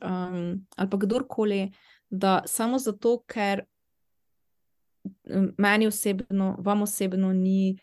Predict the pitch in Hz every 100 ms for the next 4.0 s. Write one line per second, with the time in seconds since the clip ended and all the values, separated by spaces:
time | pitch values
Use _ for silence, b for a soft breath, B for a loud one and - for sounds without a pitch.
0 | B B - 185 180 190 208 190 180 185
1 | 190 190 190 190 202 196 196 196 196 185
2 | 196 190 190 185 180 180 190 185 - 196
3 | 190 190 175 185 196 - - 196 175